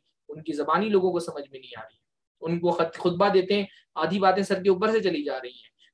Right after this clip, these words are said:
वो इमाम साहब बाहर से आए हैं, वो अभी आपके घर में, आपके मुआशरे में क्या problems हैं, उससे वाकिफ ही नहीं है वो,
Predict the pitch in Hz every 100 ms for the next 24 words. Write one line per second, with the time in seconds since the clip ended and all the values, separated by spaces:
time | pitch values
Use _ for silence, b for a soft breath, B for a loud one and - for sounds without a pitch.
0 | - 196 208 196 202 208 208 180 190 214
1 | 214 208 220 220 196 233 202 202 220 226
2 | 202 185 190 220 - 226 170 196 208 220
3 | 214 _ _ 180 214 214 220 196 208 202
4 | 220 220 214 220 214 202 196 214 202 220
5 | 208 - 226 226 277 254 247 190 165 143
6 | 135